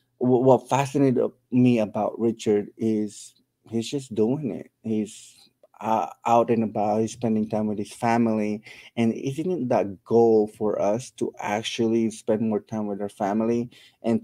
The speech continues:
tackle that unknown, to actually risk being seen and to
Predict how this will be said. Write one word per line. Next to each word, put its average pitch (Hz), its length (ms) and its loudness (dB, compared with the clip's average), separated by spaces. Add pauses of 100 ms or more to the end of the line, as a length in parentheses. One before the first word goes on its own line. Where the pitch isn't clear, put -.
(100)
tackle 135 400 -2
that 127 180 2
unknown, 120 580 4
to 117 180 -6
actually 127 480 0
risk 117 720 0
being 127 420 2
seen 151 920 2 (460)
and 120 720 4
to 110 480 -2